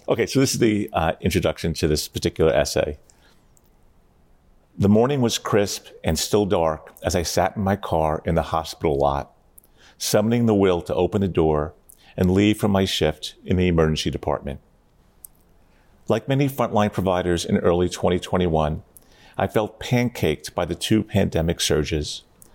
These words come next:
emotionally and morally. Not getting out of the car wasn't an option. Responsibilities to others demanded I get moving.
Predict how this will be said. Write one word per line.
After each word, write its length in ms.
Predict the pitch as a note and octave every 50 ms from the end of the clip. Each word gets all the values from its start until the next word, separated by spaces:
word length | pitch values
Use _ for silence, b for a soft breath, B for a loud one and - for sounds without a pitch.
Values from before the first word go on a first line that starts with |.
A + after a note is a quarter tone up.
| b b b
emotionally 840 | - F2 F#2 G2 G2+ G2+ - - - G#2 G2 G2+ G2+ F#2+ F#2+ G#2+ - _ _ - -
and 320 | F#2 F2 F2 F2+ F2+ F2 - -
morally. 600 | E2 D#2 D#2 D#2 D#2 D2+ D2+ D2+ D2+ E2 F2+ - _ _ _ _ _ _ _ _ _ B B B B B B B B B B
Not 240 | - G#2+ A#2 B2+ -
getting 240 | - C3+ B2+ B2+ B2
out 140 | A#2+ A#2+ A#2
of 40 | G#2
the 80 | A#2+
car 540 | - - - - F2 F2 F2 E2+ E2 - - -
wasn't 580 | - - D#2+ F2 F#2+ F#2 F2 F2 E2 D2+ D2 -
an 160 | - F2 D#2+
option. 500 | D2+ D2 D2 - - - - - - F#2+ - - _ _ - - - _ _ B B B B B B B B B B
Responsibilities 960 | A#2 A2 - - A2 G#2+ - A#2 F#2 A#2+ A#2+ A#2+ A2+ B2+ B2 A2+ - - -
to 120 | - C3+ - -
others 400 | F2+ E2 F2 F2+ E2+ E2+ - -
demanded 480 | - F#2+ F#2 F#2+ G2 G2 F#2 G2 - - -
I 120 | D2+ D2+
get 220 | - - F2+ - F#2
moving. 460 | F2 F2+ F#2+ E2+ E2+ C#2+ D2 D#2+